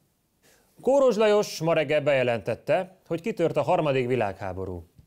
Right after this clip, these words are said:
Azóta már kiderült, hogy az M S zp s képviselő a Terminátor kettőt látta a tévében, amit félreértett.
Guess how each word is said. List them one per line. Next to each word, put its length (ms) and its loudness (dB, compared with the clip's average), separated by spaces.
Azóta 380 -2
már 180 -2
kiderült, 580 0
hogy 160 -8
az 80 0
M 160 -2
S 40 -8
zp 180 -6
s 80 -12
képviselő 760 -4
a 200 -2
Terminátor 580 -2
kettőt 480 -6
látta 420 -4
a 160 -4
tévében, 760 -4
amit 400 -6
félreértett. 760 -8